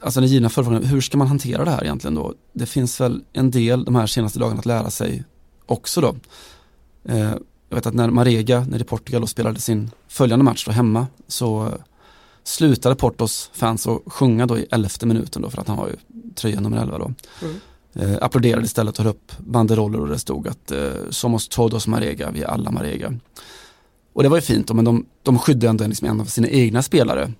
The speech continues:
Speaker 2: Mm.
Speaker 1: Eh, men de här andra fallen så har det hänt lite andra saker då. Eh, Quadvo då i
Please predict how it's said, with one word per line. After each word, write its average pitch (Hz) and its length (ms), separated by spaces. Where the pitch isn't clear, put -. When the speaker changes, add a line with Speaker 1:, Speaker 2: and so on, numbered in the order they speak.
Speaker 2:
Mm. 156 160
Speaker 1:
Eh, 71 540
men 117 380
de 117 100
här 127 80
andra 127 260
fallen 110 360
så 113 120
har 110 60
det 113 60
hänt 104 280
lite - 160
andra 117 180
saker - 300
då. 135 180
Eh, 104 360
Quadvo 120 400
då 113 180
i 110 160